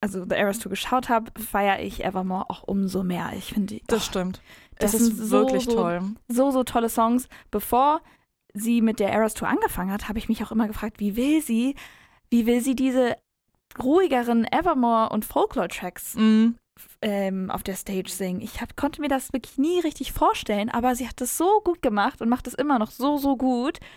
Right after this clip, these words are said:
Speaker 1: Und jetzt, und seitdem haben sie auch so einen krassen Hype wieder
Speaker 2: <laughs> Ja,
Speaker 1: bekommen.
Speaker 2: das
Speaker 1: Ich
Speaker 2: stimmt.
Speaker 1: lieb's, lieb's total. Und ich lieb ihre Outfits auch. Du kennst dich ja auch immer ein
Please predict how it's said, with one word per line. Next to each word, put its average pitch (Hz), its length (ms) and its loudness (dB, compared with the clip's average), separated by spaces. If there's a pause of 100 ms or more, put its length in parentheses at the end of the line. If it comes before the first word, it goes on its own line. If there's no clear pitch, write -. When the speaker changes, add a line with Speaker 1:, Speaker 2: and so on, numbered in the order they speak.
(220)
Speaker 1:
Und 254 160 4
jetzt, 277 280 0 (120)
und 233 340 0
seitdem 262 880 0
haben 233 180 0
sie 240 140 0
auch - 200 0
so 226 160 0
einen 254 200 0
krassen - 440 -6
Hype 330 220 -2
wieder 196 160 0
Speaker 2:
<laughs> 302 40 4
Ja, 294 80 6
Speaker 1:
bekommen. 294 300 4
Speaker 2:
das 302 120 0
Speaker 1:
Ich - 80 -8
Speaker 2:
stimmt. 233 220 2
Speaker 1:
lieb's, 285 280 2
lieb's 247 160 -4
total. 214 260 -2
Und 277 100 0
ich 302 140 -6
lieb 254 120 -4
ihre 214 220 -2
Outfits 202 380 -2
auch. - 160 -4
Du - 80 -8
kennst 392 240 0
dich 311 100 -4
ja 190 180 4
auch 208 80 -4
immer 202 240 2
ein 208 40 -10